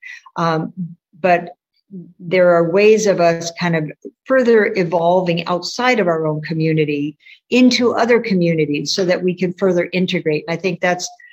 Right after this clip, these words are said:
at the core of what we're trying to do, is that additional integration, that additional making sure that these voices are a part of the larger voice and they're not just a second thought. They're not just a,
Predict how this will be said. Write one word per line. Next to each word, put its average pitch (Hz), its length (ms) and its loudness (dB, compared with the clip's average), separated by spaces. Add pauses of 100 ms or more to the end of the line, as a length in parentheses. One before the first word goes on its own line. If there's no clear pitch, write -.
(200)
at 185 120 -4
the 202 60 -4
core 254 420 4
of 202 100 2
what 196 140 2
we're 202 140 -2
trying 196 240 -2
to 185 60 2
do, 185 200 4
is 180 140 2
that 170 160 0
additional 202 520 0
integration, 170 680 -2
that 151 180 0
additional 170 720 -2 (300)
making 214 320 0
sure 208 260 2
that 175 300 -2 (420)
these 202 360 0
voices 285 680 0
are 185 200 -2
a 175 140 -6
part 190 200 0
of 185 100 -2
the 175 100 -2
larger 180 440 2
voice 160 400 0
and 165 120 -6
they're 165 80 -2
not 165 280 -4
just 165 240 -6
a 160 60 -4
second 151 520 -8
thought. 151 260 -2
They're 151 100 -4
not 151 200 -6
just 151 220 -8
a, 147 180 -2